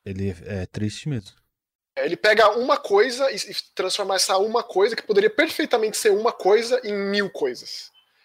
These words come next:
Speaker 2: Você pega um frame de, dessa uma coisa por
Speaker 1: Não,
Speaker 2: cada
Speaker 1: concordo,
Speaker 2: Nossa,
Speaker 1: concordo.
Speaker 2: é o ban-
Speaker 1: Mas é que, tipo, tu, qualquer coisa de, de Senhor dos Anéis eu vou jogar, pode ser o pior lixo que for.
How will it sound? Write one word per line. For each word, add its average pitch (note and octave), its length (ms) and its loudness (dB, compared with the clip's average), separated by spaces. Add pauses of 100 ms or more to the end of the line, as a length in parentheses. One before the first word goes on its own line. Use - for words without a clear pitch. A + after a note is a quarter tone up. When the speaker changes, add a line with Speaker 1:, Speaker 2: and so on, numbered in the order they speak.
(480)
Speaker 2:
Você D#3 180 0
pega F3+ 300 6
um A#3 140 4
frame A#3 580 2
de, F#3+ 220 -8
dessa F#3+ 260 0
uma F#3+ 200 -2
coisa F3+ 400 -2
por G3 180 -8 (100)
Speaker 1:
Não, E3 100 2
Speaker 2:
cada E3+ 180 2
Speaker 1:
concordo, A2+ 440 -2
Speaker 2:
Nossa, G2 220 -4
Speaker 1:
concordo. A2 260 -4
Speaker 2:
é G3+ 40 4
o - 20 6
ban- A#3+ 180 6
Speaker 1:
Mas D3 180 2
é F#3 100 8
que, F#3 120 2
tipo, C3 380 2
tu, - 180 -8
qualquer D#3 340 0
coisa B2+ 300 2
de, A2+ 140 -6
de G#2 160 -8
Senhor A2+ 240 0
dos G#2+ 100 -4
Anéis A2 260 0
eu B2 60 -2
vou A#2+ 100 -6
jogar, A2 400 -4
pode - 240 -10
ser - 100 -12
o - 20 -8
pior G#2 240 -4
lixo G#2 320 -4
que - 100 -10
for. G#2 300 -6